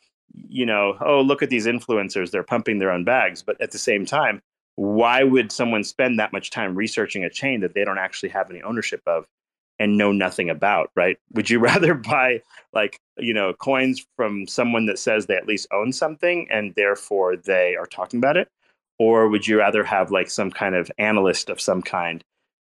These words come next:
that somehow analyzes these things but don't, doesn't own it at all?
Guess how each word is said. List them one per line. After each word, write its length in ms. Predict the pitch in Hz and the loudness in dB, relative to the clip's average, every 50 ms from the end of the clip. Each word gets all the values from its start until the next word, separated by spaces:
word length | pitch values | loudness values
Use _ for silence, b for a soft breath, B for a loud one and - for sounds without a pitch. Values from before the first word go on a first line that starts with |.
| _ _ _ - 92 - | _ _ _ -10 -4 0
that 200 | - 143 - - | 0 0 0 0
somehow 360 | - - 113 107 101 98 95 | 0 0 0 2 2 0 0
analyzes 440 | - 127 135 143 131 117 104 98 - | 2 2 4 4 4 4 2 0 -2
these 160 | 98 95 - | -6 -6 -4
things 200 | - 104 92 85 | -4 -4 -4 -6
but 120 | - 92 87 | -6 -6 -2
don't, 240 | - 92 92 87 - _ - 101 | -2 -2 -2 -2 -6 _ -6 -2
doesn't 300 | 104 98 90 101 95 - | -2 -2 -2 -2 -6 -4
own 180 | 90 92 92 87 | -2 -2 -2 0
it 80 | 85 | -2
at 120 | 82 82 85 | -2 0 2
all? 380 | 90 90 90 85 82 - - | 2 4 4 4 2 0 -4